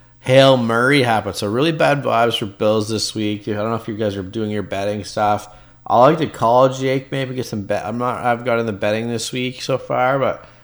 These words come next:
I just wanted to mention I'm not <laughs> feeling that Bills,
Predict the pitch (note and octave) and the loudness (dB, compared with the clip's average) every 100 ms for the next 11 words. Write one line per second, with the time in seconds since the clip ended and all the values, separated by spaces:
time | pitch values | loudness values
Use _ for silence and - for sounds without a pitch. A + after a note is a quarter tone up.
0 | _ - G#2+ - C#3 D3+ C#3 B2 C#3 A2+ | _ -4 -4 0 0 0 -2 -4 -4 -4
1 | G2+ G#2+ A2 A2+ D3 - A#2 B2 C#3+ C#3+ | -4 -2 0 0 -2 -4 -4 -2 0 0
2 | B2 F#2+ G#2+ G#2+ A#2 C3 C3 B2+ - | 0 -2 -4 0 2 2 2 -2 -8